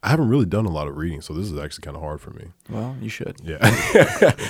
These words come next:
Speaker 1: Yeah, I've been trying to do more.
Speaker 2: Yeah.
Speaker 1: And I'm trying to do it for money with
Speaker 2: Right?
Speaker 1: these
Speaker 2: Yeah.
Speaker 1: audiobooks.
Speaker 2: Yeah.
Speaker 1: Um,
Speaker 2: Well, you said Emotional Intelligence,
Speaker 1: Yeah, the Emotional
Speaker 2: right?
Speaker 1: Intelligence
Speaker 2: So,
Speaker 1: book.
Speaker 2: I
Speaker 1: That
Speaker 2: mean
Speaker 1: was phenomenal. I definitely suggest that for people.
Speaker 2: Okay, so that's two.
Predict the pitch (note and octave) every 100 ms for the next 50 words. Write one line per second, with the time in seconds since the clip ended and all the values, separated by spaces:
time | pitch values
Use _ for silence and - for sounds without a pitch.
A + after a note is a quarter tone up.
0 | - A#2+ A2+ A2+ C3 D3+ G#2+ A#2 G2+ C3+
1 | C#3+ C#3 G2+ - - F2+ E2 B2 B2+ G#2+
2 | B2+ A#2+ G#2 B2 D3+ A2 A#2+ C#3+ E3+ D#3
3 | A2+ C3+ D3+ G2 - - - B2+ C#3+ B2
4 | - - _ _ _ D#2+ E2+ F#2 F2 F2
5 | F2 F2 B2+ D3+ F3+ D#3 C#3 C3+ C3 A#2+
6 | B2 B2+ G#2 G2 - - A#2 D#2 F#2 G#2
7 | G#2+ A#2 G#2 G2+ G2 G#2+ - E2+ F#2+ G#2
8 | F#2 F2 - F2+ D2+ D2 D2 D2+ F2 E2+
9 | E2+ E2 - D2+ C#2+ - D2+ - - D#2
10 | - A2+ - A2 G2+ G#2 - F#2 G2+